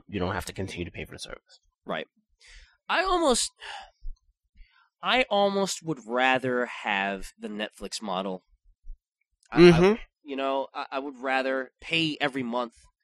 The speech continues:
Speaker 2: and,
Speaker 1: And
Speaker 2: and
Speaker 1: play
Speaker 2: use
Speaker 1: whatever
Speaker 2: it.
Speaker 1: I wanna play whenever I
Speaker 2: Yeah.
Speaker 1: wanna play it.
Speaker 2: A-, and the reason, again, the reason why I stopped playing Game Tap is sim-, is not because of the service. It's simply because I just stopped playing it,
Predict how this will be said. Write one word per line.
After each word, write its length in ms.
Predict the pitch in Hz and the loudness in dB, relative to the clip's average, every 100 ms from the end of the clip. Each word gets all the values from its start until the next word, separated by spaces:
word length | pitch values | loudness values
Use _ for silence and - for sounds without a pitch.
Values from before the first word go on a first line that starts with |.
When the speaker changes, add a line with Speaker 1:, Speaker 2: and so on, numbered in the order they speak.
| _ | _
Speaker 2:
and, 180 | 123 120 | -4 2
Speaker 1:
And 160 | 107 107 | 2 2
Speaker 2:
and 0 | |
Speaker 1:
play 160 | 120 | 2
Speaker 2:
use 80 | 113 | 2
Speaker 1:
whatever 260 | 104 101 104 | 2 2 2
Speaker 2:
it. 40 | |
Speaker 1:
I 100 | 98 | 0
wanna 160 | 95 92 | 0 -2
play 220 | 110 98 | -4 -4
whenever 280 | 95 92 90 | -2 -2 -4
I 40 | |
Speaker 2:
Yeah. 60 | 80 | -4
Speaker 1:
wanna 120 | 73 | -8
play 220 | - - | -8 -10
it. 80 | - - - | -10 -12 -8
Speaker 2:
A-, 180 | 165 165 | -4 2
and 160 | 160 | 2
the 80 | 151 | 2
reason, 320 | 165 208 185 165 | 2 2 0 2
again, 240 | 147 143 | 2 2
the 60 | 135 | 2
reason 220 | 185 196 | 2 4
why 60 | |
I 40 | 175 | 2
stopped 260 | - 147 | 2 4
playing 160 | 160 147 | 4 4
Game 220 | 120 120 | 2 -2
Tap 260 | 117 120 - | 0 -4 -2
is 100 | 107 | -2
sim-, 200 | - 139 | 0 0
is 180 | 135 117 | -2 -4
not 300 | 113 120 - | 0 -2 0
because 280 | 127 - 117 | -4 -2 -4
of 60 | |
the 60 | 113 | -2
service. 380 | - 143 139 123 123 | -2 0 -2 -4 -4
It's 120 | - | -2
simply 300 | 139 - 135 | -2 -4 -8
because 600 | 120 - - 104 107 107 | -8 -8 -2 -2 -2 -4
I 160 | 104 104 | -4 -4
just 380 | - 113 - - | -4 -4 -2 -2
stopped 400 | - 101 - - | -2 -4 0 4
playing 320 | 190 160 101 | 4 2 0
it, 140 | 82 | -6